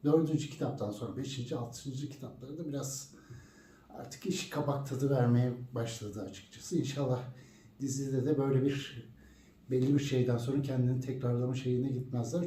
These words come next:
Çünkü ana hikayeyi dediğim gibi biraz zayıf kalıyor.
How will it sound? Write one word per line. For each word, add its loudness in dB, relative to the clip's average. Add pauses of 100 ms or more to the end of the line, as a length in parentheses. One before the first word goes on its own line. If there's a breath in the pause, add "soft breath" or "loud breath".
Çünkü -2 (260)
ana 4
hikayeyi 4
dediğim 4
gibi 0 (340 loud breath)
biraz 4
zayıf 4
kalıyor. -6